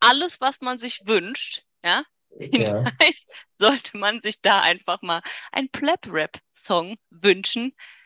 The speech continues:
Speaker 1: Äh, ich fänd's richtig lustig, wenn das auf einmal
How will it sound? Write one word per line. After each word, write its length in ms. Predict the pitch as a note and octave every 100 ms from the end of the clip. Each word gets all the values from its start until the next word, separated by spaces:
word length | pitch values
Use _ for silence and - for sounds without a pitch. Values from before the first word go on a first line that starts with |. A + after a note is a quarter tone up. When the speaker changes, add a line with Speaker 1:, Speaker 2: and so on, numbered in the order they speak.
| _
Speaker 1:
Äh, 260 | - G#3+ G#3+ - -
ich 180 | A#3
fänd's 520 | - - A#3+ C4 - - G#3
richtig 360 | C4+ - C4+
lustig, 340 | A3+ A#3+ B3 G#3+
wenn 140 | G#3
das 180 | A#3 C#4
auf 140 | A3+
einmal 220 | F#3+ C4